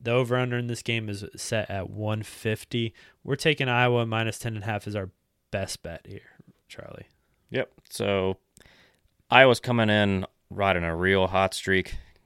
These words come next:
Speaker 2: Went ahead and won the Big Ten tournament. I wish I was one of those people that took them to win that before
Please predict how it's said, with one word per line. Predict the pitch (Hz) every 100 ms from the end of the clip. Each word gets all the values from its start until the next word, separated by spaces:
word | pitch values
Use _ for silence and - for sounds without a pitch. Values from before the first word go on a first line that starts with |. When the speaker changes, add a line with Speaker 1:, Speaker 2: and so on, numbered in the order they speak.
| _ _ _
Speaker 2:
Went | - 92
ahead | 92 95
and | 90
won | 92 92
the | 90
Big | 92 87
Ten | - 90
tournament. | - 98 95 95 92 92 _ _ _ _ _ -
I |
wish | 87 98 98
I | 95
was | 95 92 - _ _ _ _ _ - _ - -
one | 95
of | 92
those | 92
people | 104 95 87
that | - -
took | 92 -
them | 95
to | 87
win | 92 95
that | 101 95
before | 92 90 98 95 92